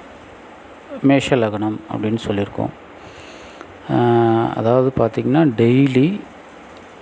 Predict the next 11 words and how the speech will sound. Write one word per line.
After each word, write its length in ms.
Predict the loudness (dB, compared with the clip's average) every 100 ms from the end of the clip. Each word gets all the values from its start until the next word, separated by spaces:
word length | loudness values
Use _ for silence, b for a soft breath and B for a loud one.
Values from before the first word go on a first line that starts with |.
| -20 -20 -20 -20 -8
எல்லா 540 | -4 0 2 4 4
லக்னங்களும் 840 | 4 2 2 0 0 0 -2 -2 -4 -10 -20 -20 -20 -20 -20 -20 -20 -12 -2
ஒவ்வொரு 420 | 2 4 6 6 4 2 -2 -2 -6 -2
குறிப்பிட்ட 560 | 2 2 0 0 0
கால 440 | 0 2 2 2 2
அளவுக்கு 580 | 0 -2 -4 -4 -4 -6 -16 B B B B B -20 -20 -20 -20 -20 -20 -20 -20 -20 -20 -20 -20 -20 -20 -20 -20 -20 -20 -20 -20 -20 -20 -20 -8
தகுந்த 380 | -2 0 2 0
மாதிரி 720 | 0 0 0 0 0 0 -2 -6 -10 -14 -20 -20 -20 -20 -20 -20 -20 -20 -20 -20 -20 -20 -20 -20 -8
வலம் 360 | 0 2 2 0
வரும். 440 | -2 -4 -8 -12 -20 -20 -20 -20 -20 -20 -20 -20 -20 -20 -20 -16 -2
காலண்டர்ல 720 | 0 2 0 -2 -2 0 0